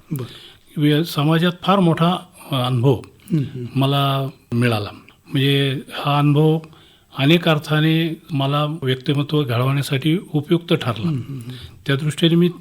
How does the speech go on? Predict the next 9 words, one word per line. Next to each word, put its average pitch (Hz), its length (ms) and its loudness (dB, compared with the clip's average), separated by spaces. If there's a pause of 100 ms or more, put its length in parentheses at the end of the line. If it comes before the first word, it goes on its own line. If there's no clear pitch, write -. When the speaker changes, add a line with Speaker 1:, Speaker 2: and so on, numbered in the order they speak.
Speaker 2:
ही 143 140 2
सगळी 165 420 2
क्षेत्र 143 540 0 (440)
महत्त्वाची 156 520 4
अशीच 170 240 2
समजतो. - 680 -4
Speaker 1:
बरोबर. 120 280 -14 (300)
Speaker 2:
हा. - 140 -8
Speaker 1:
तुमचं 214 320 2